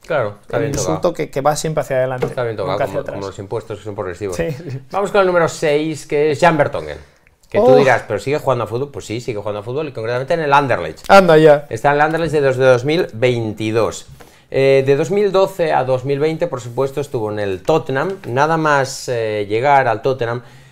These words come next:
Speaker 1: ganó notoriedad y se hizo conocido entre los delanteros rivales como un, eh, defensa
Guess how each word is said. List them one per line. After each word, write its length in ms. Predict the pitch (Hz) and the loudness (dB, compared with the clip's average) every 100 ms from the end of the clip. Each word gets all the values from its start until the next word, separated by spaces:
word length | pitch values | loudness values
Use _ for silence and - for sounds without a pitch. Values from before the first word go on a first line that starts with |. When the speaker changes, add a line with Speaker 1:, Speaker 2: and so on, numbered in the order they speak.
| _ | _
Speaker 1:
ganó 840 | 113 117 139 151 143 135 131 120 120 | -2 0 2 4 4 6 6 4 2
notoriedad 640 | 117 131 117 123 147 135 | -2 -2 -2 2 4 4
y 100 | 127 | 0
se 160 | 107 120 | -4 -10
hizo 340 | 113 - 123 - | -8 -2 -2 -2
conocido 580 | 104 95 - 170 135 | -6 -6 -6 -2 -2
entre 220 | 101 90 92 | -4 -6 -10
los 180 | 90 | -8
delanteros 720 | 92 90 87 113 110 110 104 104 | -8 -10 -8 -6 -2 -2 -4 -6
rivales 460 | 107 135 131 135 | 0 2 0 -4
como 260 | - 92 90 | -10 -12 -12
un, 200 | 90 85 | -12 -14
eh, 460 | 85 85 85 87 90 | -14 -14 -12 -12 -12
defensa 640 | 87 120 107 - 95 90 | -10 -10 -10 -4 -2 -2